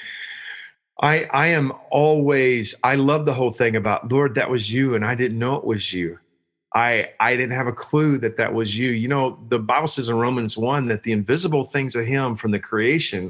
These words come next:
of the world, even his eternal power and Godhead, are clearly seen, being understood by the things that are made, so that they are without excuse. It literally means you can literally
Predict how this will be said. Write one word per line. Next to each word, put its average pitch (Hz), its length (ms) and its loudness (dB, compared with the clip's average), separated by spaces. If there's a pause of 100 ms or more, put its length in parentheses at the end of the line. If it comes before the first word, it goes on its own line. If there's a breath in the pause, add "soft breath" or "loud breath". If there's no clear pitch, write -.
of 107 120 -4
the 110 80 2
world, 117 420 0
even 160 300 0
his 147 200 0
eternal 123 300 -2
power 123 260 0
and 107 120 -2
Godhead, 123 440 0
are 120 100 2
clearly 185 600 2
seen, 143 600 0 (360 loud breath)
being 170 220 4
understood 160 480 2
by 143 80 2
the 131 100 0
things 147 260 2
that 123 100 2
are 120 60 2
made, 147 280 2
so 127 140 0
that 113 160 0
they 131 100 2
are 135 80 2
without 120 300 0
excuse. 143 500 0
It 127 140 0
literally 170 340 2
means 123 300 0 (280 loud breath)
you 202 200 4
can 170 180 2
literally 226 840 2